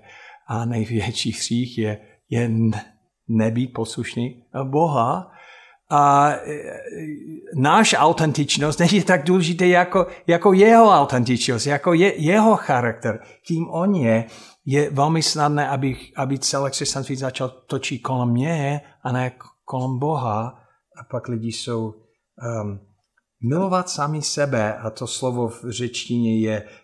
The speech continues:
je phil-, philautos, phileos, autos, sebeláska.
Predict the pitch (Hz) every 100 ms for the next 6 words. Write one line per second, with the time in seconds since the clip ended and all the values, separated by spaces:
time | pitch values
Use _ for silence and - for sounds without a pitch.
0 | - 113 110 104 - - 135 135 127 -
1 | _ _ 160 151 - 147 139 - 104 -
2 | - - _ _ _ - 120 135 120 104
3 | - - - _ _ 123 120 - 104 -
4 | - - - 127 110 101 - - -